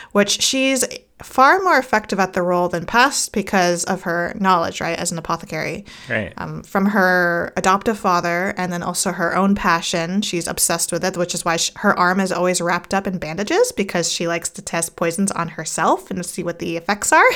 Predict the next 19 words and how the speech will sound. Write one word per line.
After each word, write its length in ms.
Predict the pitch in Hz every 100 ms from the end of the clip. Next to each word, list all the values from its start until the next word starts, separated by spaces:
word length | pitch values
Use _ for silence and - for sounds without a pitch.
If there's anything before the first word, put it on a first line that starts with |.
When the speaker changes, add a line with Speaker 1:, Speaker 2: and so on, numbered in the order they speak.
| -
Speaker 1:
<laughs> 120 | 349 - 247 _ _ _ 427 - - - - 277 -
And 240 | 180 170
she 120 | 208
has 240 | 196 180 185
pretty 220 | 202 185
bad 220 | 180 165
scarring 460 | - 190 180 175 175
from 180 | 160
it. 220 | 160 165 - - - - - - - -
And 580 | 202 190 185 180 175 - - _ _ -
she 160 | -
just, 160 | 226 233
like, 200 | 226 214
takes 320 | - 262 - - -
to 280 | 240 214 208
her 140 | 214
job 600 | 180 190 214 277 196 170 -
with 420 | 190 185 180 -
such 360 | - 214 -